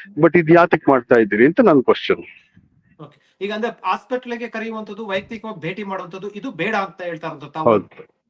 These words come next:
Speaker 1: ಬೇಡ ಅಂತಲ್ಲ, ಅದು violation of, ಆ, transgender protection clause.
Speaker 2: ಹ್ಮ್, ಹ್ಮ್, ಹ್ಮ್, ಹ್ಮ್.
Speaker 1: ಹಾಗ್ ಮಾಡ್ಲೇಬಾರ್ದು ಅದು. It's a
Speaker 2: ಓಕೆ.
Speaker 1: criminal, ಆ, ಇ-, ಇಶ್ಯೂ ಅದು. ಅದನ್ನ ಹೇಗೆ ಅವ್ರು ಜಸ್ಟಿಫೈ ಮಾಡ್ತಾರೆ ಅಂತ ನಾವು ನೋಡ್ಬೇಕಾಗತ್ತೆ, ಕೇಳ್ಬೇಕಾಗತ್ತೆ ಅವ್ರಿಗೆ ಯಾಕೆ ಮಾಡ್ತಾ ಇದ್ದೀರಿ ಅಂತ.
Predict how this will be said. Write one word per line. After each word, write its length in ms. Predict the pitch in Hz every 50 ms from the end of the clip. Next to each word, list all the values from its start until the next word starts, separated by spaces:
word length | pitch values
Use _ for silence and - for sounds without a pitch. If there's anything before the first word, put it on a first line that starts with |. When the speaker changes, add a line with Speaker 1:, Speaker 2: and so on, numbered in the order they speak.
| _ _ _ _ _ _ _ _ _ _ _ _ 127 120
Speaker 1:
ಬೇಡ 280 | 117 139 151 165 165 170
ಅಂತಲ್ಲ, 440 | 165 160 151 139 - 131 123 127
ಅದು 200 | 120 117 117 135
violation 560 | 135 135 135 143 151 156 160 151 - - 147 151
of, 400 | 151 143 131 - - - - 127
ಆ, 320 | 120 120 117 113 110 110
transgender 600 | 110 107 - - - 139 143 143 151 147 139 131
protection 400 | - 127 120 127 - - - 127
clause. 160 | 113 - 127
Speaker 2:
ಹ್ಮ್, 1080 | 117 107 - - - - - _ _ _ _ _ _ _ _ _ _ _ _ _ 208 175
ಹ್ಮ್, 100 | 160 143
ಹ್ಮ್, 140 | 127 135 131
ಹ್ಮ್. 500 | _ 123 _ _ _ - - _ - 131
Speaker 1:
ಹಾಗ್ 120 | 135 131
ಮಾಡ್ಲೇಬಾರ್ದು 760 | 127 123 127 143 160 165 175 170 147 131 131 131 135 131 123
ಅದು. 360 | 107 - 98 98 90 - _ _ _ _ _ - - - - _ _ _ _ -
It's 100 | 160 -
a 40 | 147
Speaker 2:
ಓಕೆ. 160 | - - 147
Speaker 1:
criminal, 480 | 139 147 156 160 160 151 143 135 127
ಆ, 560 | 120 117 113 110 107 104 101 95 95 101 104 104 101
ಇ-, 300 | 104 113 110 - - 160
ಇಶ್ಯೂ 300 | 135 - - - 143 113
ಅದು. 360 | 101 92 104 95 - - _ _ _ _ - - _ - - - _ _
ಅದನ್ನ 280 | 120 127 139 156 160 160
ಹೇಗೆ 320 | 143 123 135 147 147 156
ಅವ್ರು 160 | 156 147 131
ಜಸ್ಟಿಫೈ 440 | 127 135 135 - - 147 - - 151
ಮಾಡ್ತಾರೆ 400 | 135 135 135 127 120 - 139 127
ಅಂತ 160 | 127 131 -
ನಾವು 260 | 170 156 135 127 135 131
ನೋಡ್ಬೇಕಾಗತ್ತೆ, 720 | 127 123 117 110 104 110 104 - 113 104 104 101 - -
ಕೇಳ್ಬೇಕಾಗತ್ತೆ 760 | - - 156 156 160 139 127 110 - 107 98 101 95 - - 101
ಅವ್ರಿಗೆ 240 | 98 101 107 107
ಯಾಕೆ 280 | 117 131 139 139 - 147
ಮಾಡ್ತಾ 260 | 135 123 113 - 135
ಇದ್ದೀರಿ 340 | 120 113 110 104 110 107 110
ಅಂತ. 180 | 107 104 -